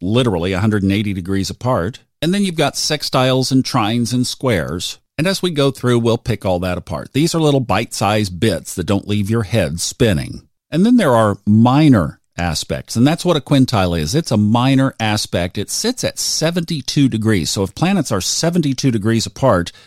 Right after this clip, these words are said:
they're going to be in a quintile. They're harder to spot just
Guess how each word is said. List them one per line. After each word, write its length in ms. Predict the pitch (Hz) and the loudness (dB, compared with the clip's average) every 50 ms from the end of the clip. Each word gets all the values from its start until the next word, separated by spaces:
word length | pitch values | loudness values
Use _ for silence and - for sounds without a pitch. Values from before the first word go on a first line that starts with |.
| _ _ _ _ _ _ _ | _ _ _ _ _ _ _
they're 100 | - 101 | -4 -2
going 180 | 101 95 117 104 | 0 2 2 2
to 80 | 95 90 | 2 2
be 120 | 101 90 | 0 2
in 80 | 85 113 | 2 0
a 40 | |
quintile. 540 | - - 185 202 202 - 98 71 - - - _ _ _ _ _ _ _ _ - | 0 2 2 2 2 2 -2 -6 -8 -10 -16 _ _ _ _ _ _ _ _ 0
They're 160 | 165 190 190 | 0 0 0
harder 320 | - - 180 170 170 160 | 2 2 2 2 2 0
to 200 | 147 - - 123 | -2 -2 -4 -4
spot 600 | - - - - - - 113 107 87 65 - _ | -2 -4 -4 -4 0 2 2 2 2 0 -4 _
just 320 | - - 107 98 - - | -2 0 0 0 -2 -6